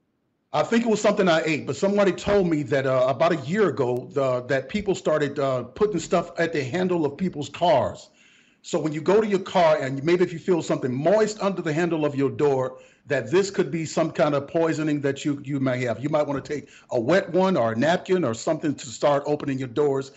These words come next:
especially being a conservative in today's time. People hate conservatives, people who believe in two genders, people who believe in God, people who believe in, in, uh,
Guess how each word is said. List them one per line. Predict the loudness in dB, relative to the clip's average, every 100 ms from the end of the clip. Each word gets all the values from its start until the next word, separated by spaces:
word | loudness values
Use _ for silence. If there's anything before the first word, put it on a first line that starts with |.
| -20 -18 -6
especially | -6 0 2 2 2 0
being | 2 2
a | 0
conservative | -4 -4 2 2 4 0 0
in | -4
today's | -4 -4 -2 0 0 -4
time. | -6 -4 -4 -6 -14 -20 -20 _
People | 0 0 4 2 2 -4 _
hate | 0 0 0 -8
conservatives, | -10 -8 0 2 2 -2 -10
people | -4 -4 0 0
who | 2
believe | 2 0 0
in | -2
two | -2 -4
genders, | -2 -2 -2 -10 -18 -16 -2
people | 0 2
who | 2
believe | 2 0 0
in | 0
God, | 2 2 2 -4 -14 -2
people | 0 2
who | 2 2
believe | 2 0 0
in, | 0
in, | -2 -2
uh, | -2 -2